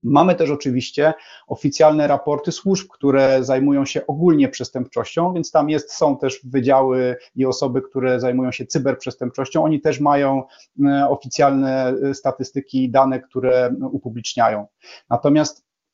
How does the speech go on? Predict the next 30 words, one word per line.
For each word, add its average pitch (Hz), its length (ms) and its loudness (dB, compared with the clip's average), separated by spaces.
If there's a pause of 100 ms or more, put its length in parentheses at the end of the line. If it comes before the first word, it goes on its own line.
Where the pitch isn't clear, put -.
(280)
to 160 140 4
są, 170 520 0
to 165 100 0
już 160 220 0
jest, 156 520 -4
e, 147 180 0
ten 143 240 0
etap 143 240 0
raportowania, 131 800 -2
a 113 60 -8
skąd 151 320 0
wiemy 139 440 2
o 123 100 -4
tych, - 420 -12
e, 120 420 0
zdarzeniach? 117 680 -4 (920)
Em, 131 640 2
i 127 100 -10
tutaj, 202 500 2 (520)
em, 139 520 0 (720)
mamy 185 240 4
taką 170 280 -2
sytuację, 143 680 -2
że 135 260 -2
część 170 400 0
z 139 80 -6
nich, 170 160 -2 (300)
e, 139 40 0
z - 80 -8
takich - 380 -4